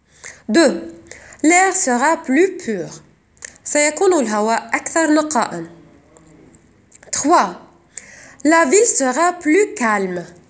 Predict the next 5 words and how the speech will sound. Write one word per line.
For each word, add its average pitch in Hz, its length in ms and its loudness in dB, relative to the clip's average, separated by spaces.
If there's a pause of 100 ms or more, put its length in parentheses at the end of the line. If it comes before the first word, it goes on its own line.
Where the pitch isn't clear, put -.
(300)
ستكون 311 640 4 (320)
المدينة 240 460 2
أكثر 277 560 0
هدوءًا. 226 500 -2 (1400)
Quatre. - 460 -2